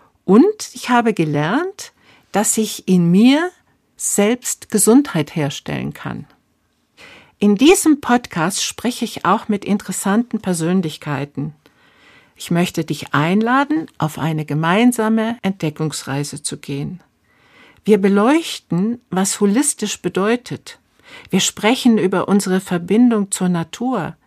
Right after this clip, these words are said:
über Herzensintelligenz, über Spiritualität und auch über Körper, Geist und Seele. Gesundheit ist natürlich immer mit dabei, aber mit dem Fokus auf das große Ganze, auf die Ganzheitlichkeit.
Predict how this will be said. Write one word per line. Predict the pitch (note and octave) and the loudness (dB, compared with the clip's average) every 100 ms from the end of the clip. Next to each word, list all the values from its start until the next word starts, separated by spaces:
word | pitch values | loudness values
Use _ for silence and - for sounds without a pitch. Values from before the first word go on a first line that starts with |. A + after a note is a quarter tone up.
| _ - - | _ -20 -10
über | - F#3 | -6 -2
Herzensintelligenz, | F#3+ - B3+ C#4 - A3+ - F3+ F3 E3 E3 D#3 D3 D3 - - - _ - - - | -2 -2 -2 -2 -2 -4 -2 -4 -4 -6 -8 -8 -8 -6 -6 -8 -8 _ -20 -8 -4
über | F#3 F#3 | 0 0
Spiritualität | - - G3 G3 F#3+ E3 E3 D#3+ - F#3 B3 E4 - | 0 -2 -2 -2 -4 -2 -2 -2 -2 0 0 -2 -6
und | - C4 D4 - | 2 2 2 -2
auch | E3+ F#3+ B3 - - | -4 -2 -4 -6 -4
über | G#3 G#3 A3 | -2 -2 -4
Körper, | - D#3+ D#3 G3 | -4 -4 -2 -4
Geist | G3 D#3 C#3+ - | -4 -4 -4 -4
und | G#3 G#3 | -6 -4
Seele. | - E3+ D3+ C#3+ D#3+ _ _ _ - - - - | -2 -2 -2 -6 -12 _ _ _ -20 -20 -20 -2
Gesundheit | F#3+ - B3 D#4 A#3 G3+ G3 - - | 0 6 6 4 2 0 0 -4 0
ist | G#3+ - | 0 0
natürlich | F3 D#3 - E3+ C#3 - | -4 -4 -2 -2 -2 -2
immer | G3 A3 F3 | 2 4 4
mit | D3+ C#3+ | 0 -4
dabei, | C3+ C3+ C3 E3 C4 - - _ _ | -6 -6 -6 -6 -8 -14 -20 _ _
aber | F3 G3+ D4 | 2 4 4
mit | D4+ C#4 C#4+ | 4 2 2
dem | C4 | 0
Fokus | - G3 G3 A#3+ - - | 0 -2 0 -4 -6 -6
auf | E3 E3+ G#3 - | -2 -2 -2 -8
das | G3+ - | -10 -10
große | - D#3+ - G#3 | -4 -4 -4 -6
Ganze, | D#3+ F3 G3+ - C#3+ | -4 -2 -4 -6 -8
auf | - D#3 | -8 -10
die | - | -10
Ganzheitlichkeit. | - D3+ D3 - D#3 - D#3 - D#3+ D#3+ E3+ | -6 -6 -6 -8 -10 -12 -16 -14 -12 -12 -12